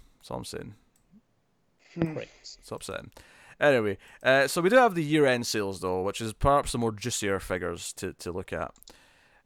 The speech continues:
Speaker 1: Uh, because we have... So I'm gonna make you guess number one, 'cause I think this is really easy. Matt,
Speaker 3: Action
Speaker 1: what was the number
Speaker 3: one thousand.
Speaker 1: one book of twenty eighteen?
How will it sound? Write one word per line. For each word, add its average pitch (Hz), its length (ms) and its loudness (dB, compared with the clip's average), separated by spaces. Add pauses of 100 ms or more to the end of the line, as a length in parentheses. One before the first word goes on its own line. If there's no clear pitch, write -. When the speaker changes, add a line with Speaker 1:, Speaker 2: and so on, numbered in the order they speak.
(100)
Speaker 1:
Uh, 92 260 -4 (180)
because 110 380 -6
we 120 180 -4
have... 113 840 -2 (480)
So 165 140 2
I'm 165 100 4
gonna 233 120 10
make 226 100 4
you 196 60 -2
guess 175 220 2
number 143 220 0
one, 117 200 2
'cause 120 180 -4 (100)
I 135 140 2
think 147 240 -6
this 131 140 -4
is 113 120 -6
really 107 240 -4
easy. 85 320 -8 (2500)
Matt, 123 240 6
Speaker 3:
Action - 120 0
Speaker 1:
what 143 100 2
was 156 140 2
the 110 40 2
number 139 180 2
Speaker 3:
one 131 160 2
thousand. - 0 -
Speaker 1:
one 127 40 -2
book 123 220 -2
of - 80 -10
twenty 113 240 -2
eighteen? 98 480 -6